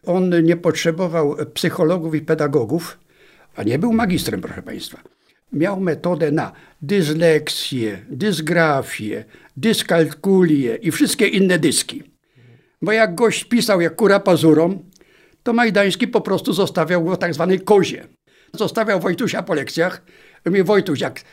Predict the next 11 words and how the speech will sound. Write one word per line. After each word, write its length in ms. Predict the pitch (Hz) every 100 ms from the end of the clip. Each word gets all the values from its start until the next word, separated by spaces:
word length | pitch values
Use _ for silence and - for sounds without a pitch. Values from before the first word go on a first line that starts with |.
| _ _ -
napiszesz 440 | 160 214 - 180
mi 100 | 170
stronie 380 | - 202 185 165
ładnie, 380 | 170 165 160 151
że 120 | 151
będzie, 480 | 156 151 147 143 110
że 80 | 156
da 140 | 165
się 140 | 151 175
to 100 | 143
przeczytać, 640 | 165 - 110 - 220 -